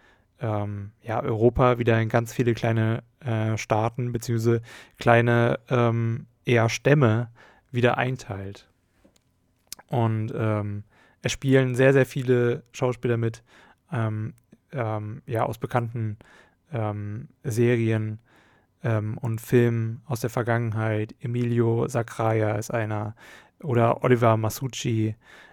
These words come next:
ähm, der jetzt auch, äh, bei dem dritten Fantastische Tierwesen, ähm, sp-, ähm, Film mitspielen soll. Ähm, ja, und finde ich mega interessant. Kann man sich auf jeden Fall mal angucken. Hat auch nur,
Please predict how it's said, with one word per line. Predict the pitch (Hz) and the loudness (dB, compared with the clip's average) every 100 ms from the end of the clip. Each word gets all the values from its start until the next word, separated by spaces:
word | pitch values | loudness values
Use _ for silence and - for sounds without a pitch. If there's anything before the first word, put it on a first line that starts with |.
| - | -6
ähm, | 123 117 | -2 0
der | 113 | 2
jetzt | 110 113 | 2 2
auch, | - 117 104 - | 0 0 -2 -4
äh, | 120 | -6
bei | 104 117 110 | -4 -2 -2
dem | 107 104 110 - | -2 -4 -8 -2
dritten | 123 139 127 123 | 0 0 -2 -2
Fantastische | 120 117 117 113 107 | -2 -2 -4 -4 -4
Tierwesen, | 139 131 127 120 120 - | -2 2 0 0 -8 -10
ähm, | 139 117 117 117 - | -8 -8 -8 -12 -14
sp-, | - - - | -16 -16 -6
ähm, | 123 110 107 107 107 156 | -4 -2 -4 -6 -8 -10
Film | 147 135 120 117 156 - _ - | -4 -2 0 -2 -8 -18 _ -6
mitspielen | 127 127 - 139 120 | -4 -4 -4 -2 0
soll. | 120 113 113 117 - _ - - _ _ - | 0 2 0 -2 -8 _ -20 -20 _ _ -6
Ähm, | 110 107 107 104 120 _ _ | -4 -4 -6 -8 -12 _ _
ja, | 143 123 113 - | -6 -4 -6 -8
und | 123 110 - _ | -8 -8 -12 _
finde | - 120 | -4 -4
ich | 113 - | -4 -10
mega | 127 123 139 | -2 2 2
interessant. | 117 120 113 - 123 147 _ _ _ _ _ | 2 0 -4 -4 -6 -8 _ _ _ _ _
Kann | - 135 | 0 2
man | 135 | 2
sich | 123 | 2
auf | 127 135 | 2 2
jeden | 127 | -2
Fall | 123 | -2
mal | 117 135 | -2 -2
angucken. | 135 143 131 131 123 | -2 -6 -6 -8 -6
Hat | 127 | -4
auch | 147 127 | -4 -4
nur, | 131 123 117 117 | -4 -2 -2 -4